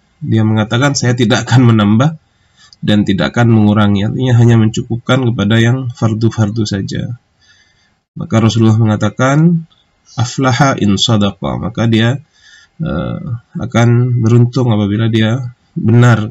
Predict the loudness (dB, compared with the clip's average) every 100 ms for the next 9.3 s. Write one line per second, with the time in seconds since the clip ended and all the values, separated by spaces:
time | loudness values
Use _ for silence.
0 | -10 -8 -6 -4 -4 -4 -2 0 0 -2
1 | -4 -8 -12 _ _ _ _ -4 -2 0
2 | -2 -6 -4 -4 -2 2 2 2 0 0
3 | 0 0 0 0 2 0 0 -4 -6 -8
4 | -10 -14 -12 -10 -10 -14 -18 _ _ _
5 | _ _ _ _ _ _ -20 _ _ -12
6 | -8 -2 0 2 0 -2 0 2 4 4
7 | 2 -2 -6 _ _ -20 _ _ _ _
8 | _ _ _ -20 -18 -2 0 2 2 2
9 | 2 0